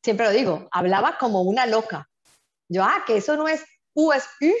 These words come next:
Ah, pues dale. Yo en el baño lavándome el pelo, U, su, su, du, y dele. Entonces yo digo, he hablado muchísimo tiempo sola y después cuando iba ya en el, en el auto lo que hacía era que ponía Radio Canadá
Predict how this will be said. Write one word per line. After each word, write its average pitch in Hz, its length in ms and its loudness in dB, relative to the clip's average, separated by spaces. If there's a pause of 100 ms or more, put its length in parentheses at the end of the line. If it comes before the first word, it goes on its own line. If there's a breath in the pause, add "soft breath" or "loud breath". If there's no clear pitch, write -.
(220)
Ah, 180 140 -2
pues 156 220 -10
dale. 185 400 -4
Yo 190 120 -2
en 220 80 0
el 285 120 0
baño 294 300 0
lavándome 262 320 0
el - 80 -4
pelo, 247 220 2 (180)
U, 233 180 2 (600)
su, 254 440 0 (300)
su, 220 500 -2 (320)
du, 208 380 0 (120)
y 214 160 -4
dele. 175 480 0 (100)
Entonces 240 300 0
yo 269 40 2
digo, 220 280 0
he 226 100 2
hablado 202 360 0
muchísimo 277 520 -2
tiempo 262 280 -4
sola 220 400 -2 (280)
y 233 120 -2
después 226 400 -2
cuando 302 220 -4
iba 226 160 2
ya 254 280 -2
en 269 120 -6
el, 240 180 -8
en 220 140 -4
el 208 100 -2
auto 208 260 -2
lo 269 120 -2
que 233 100 -8
hacía 208 240 -2
era 233 120 -2
que 269 120 -14
ponía 202 260 -4
Radio 226 280 -2
Canadá 202 440 -6